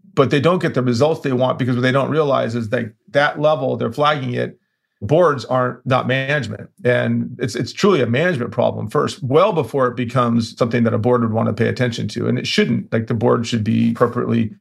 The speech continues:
judiciously involved to their interest and what the needs are for the company. And I think that's the miss. I think lots of times it's very, very hard to bring, like, a line management or a, a service manager or G M, one of those folks along for the security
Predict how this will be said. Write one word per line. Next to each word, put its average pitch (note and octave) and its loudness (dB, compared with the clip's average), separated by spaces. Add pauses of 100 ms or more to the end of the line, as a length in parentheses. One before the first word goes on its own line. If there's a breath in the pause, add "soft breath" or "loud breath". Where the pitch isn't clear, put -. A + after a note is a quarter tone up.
judiciously A#2+ 0
involved A#2 0 (140)
to - -2
their A#2+ 2
interest A#2 -2
and A2+ 0
what A#2 0
the B2 -2
needs C3 0
are A2 2
for - -12
the A2+ -6
company. A2+ -2 (560)
And C#3+ 2
I C#3+ 2
think A3 -2
that's F#3 2
the D3 0
miss. C#3 0
I C3 0
think C#3 -4
lots D3+ 2
of D3 -6
times B2+ -2
it's A#2+ -8
very, D3 2
very D3 -2
hard B2+ 0
to B2 -4
bring, A#2+ -4
like, A#2 2
a C3 2
line C3 2
management A#2 -2
or A#2 2
a, - -4
a G#2+ -2
service C3+ 0
manager A#2 0
or A2+ -2
G C3 0
M, A#2+ -2 (420)
one B2+ 2
of B2+ 0
those B2 2
folks A#2 0
along A#2 0
for A#2+ -2
the A2 0
security A#2+ 0